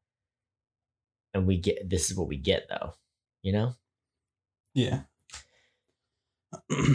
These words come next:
Speaker 1: Fun fact, you talk about the deleted scenes. I learned that the original cut of this movie was four hours.
Speaker 2: <laughs>
Speaker 1: The first hour is the opening scene <laughs>
Speaker 2: Oh.
Speaker 1: where they're, where they're rescuing, uh,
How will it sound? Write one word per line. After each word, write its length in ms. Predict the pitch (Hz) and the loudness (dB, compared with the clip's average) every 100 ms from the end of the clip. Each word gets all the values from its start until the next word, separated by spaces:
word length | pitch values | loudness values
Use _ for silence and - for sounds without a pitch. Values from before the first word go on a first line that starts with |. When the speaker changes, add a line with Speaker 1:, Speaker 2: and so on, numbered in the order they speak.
| - - - | 2 -10 -10
Speaker 1:
Fun 240 | - 120 104 | 2 4 4
fact, 320 | 123 127 - | 2 0 2
you 40 | 117 | 2
talk 80 | |
about 100 | 117 | 2
the 80 | 104 | 2
deleted 240 | 104 107 98 | 4 4 4
scenes. 320 | 113 92 90 | 2 2 2
I 120 | 113 | 4
learned 340 | 143 110 92 90 | 6 6 4 2
that 240 | 90 80 | 0 0
the 100 | 98 | 2
original 280 | 98 110 104 | 4 4 4
cut 140 | 98 104 | 4 4
of 60 | |
this 120 | 98 90 | 4 4
movie 240 | 110 120 | 4 4
was 180 | 76 - | 2 0
four 220 | - 95 | 2 4
hours. 580 | 98 101 62 - - - _ _ _ _ _ _ _ _ - | 4 2 0 -2 -2 -4 _ _ _ _ _ _ _ _ -10
Speaker 2:
<laughs> 100 | 131 - - | -10 -10 -2
Speaker 1:
The 100 | 110 | 2
first 420 | 104 151 208 - - | 4 6 6 4 2
hour 480 | 92 85 82 82 - - | 4 4 0 -2 -6 0
is 160 | 92 | 2
the 100 | 104 | 4
opening 380 | 107 110 101 85 | 4 4 2 2
scene 420 | - 71 - 101 - - | 0 -2 -6 -10 -10 -6
<laughs> 120 | - | 0
Speaker 2:
Oh. 280 | 117 104 - | 2 0 0
Speaker 1:
where 120 | 117 - | 0 6
they're, 300 | 113 104 - - - | 6 4 -2 -12 0
where 120 | 104 | 2
they're 120 | 92 | 4
rescuing, 580 | 92 90 - 95 90 90 - _ _ _ _ - | 4 2 2 2 2 0 -6 _ _ _ _ -2
uh, 360 | 85 78 73 | 0 0 0